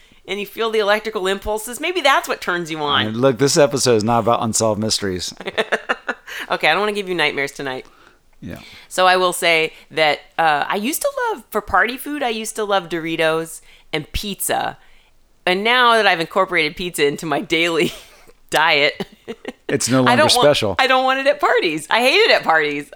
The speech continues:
Speaker 2: Yeah.
Speaker 1: Pizza is a me time food for my programs.
Speaker 2: And what would you want at a party then? A, a carrot stick?
Speaker 1: <laughs>
Speaker 2: Some cheese and broccoli?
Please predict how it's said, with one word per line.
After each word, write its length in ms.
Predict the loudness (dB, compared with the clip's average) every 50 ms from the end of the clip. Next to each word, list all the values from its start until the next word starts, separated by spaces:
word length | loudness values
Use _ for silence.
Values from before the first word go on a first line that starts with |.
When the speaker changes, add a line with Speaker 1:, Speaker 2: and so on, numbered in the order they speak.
| -18 _ -10
Speaker 2:
Yeah. 140 | -10 -8
Speaker 1:
Pizza 260 | -6 -6 -6 -4 -2 0
is 200 | 0 0 -2 -2
a 100 | -4 -8
me 240 | -6 -8 -8 -8 -6
time 320 | -4 -2 0 0 0 -2
food 400 | -6 -8 -8 -6 -6 -6 -8 -10 -14 -18 -20 -20 -20 _
for 100 | -12 -6
my 120 | -4 -4 -4
programs. 800 | -2 0 0 0 0 -2 -4 -4 -4 -6 -8 -10 -12 -16 -20 -20 _ _ _ _ _ _ _ _
Speaker 2:
And 160 | -2 0 2 2
what 120 | 2 2
would 160 | 0 -2 -2 -2
you 80 | -4 -4
want 320 | 0 2 2 2 2 0
at 80 | -4 -6
a 60 | -6
party 280 | -4 -2 -2 -2 -2 -4
then? 300 | -4 -4 -4 -6 -8 -8
A, 280 | -8 -8 -6 -6 -6 -8 -8 _
a 80 | -10
carrot 340 | -6 0 2 2 2 4 2
stick? 400 | 0 0 0 0 0 -2 -4 -12 -20 -20 -14 -8 -6
Speaker 1:
<laughs> 500 | -6 -4 -2 0 -2 0 0 -2 -2 -2
Speaker 2:
Some 420 | 0 0 0 0 0 -2 -4 -6 -10 _ _ _ _ -14 -8
cheese 280 | -4 -2 0 0 0
and 100 | -2 0
broccoli? 460 | 2 2 2 2 2 0 -4 -4 -4